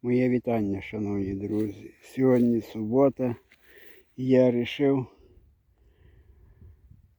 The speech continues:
прямим комбайнуванням, ручною косою покосити свою сою.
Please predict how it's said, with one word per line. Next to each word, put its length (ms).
прямим 580
комбайнуванням, 1200
ручною 680
косою 680
покосити 640
свою 460
сою. 600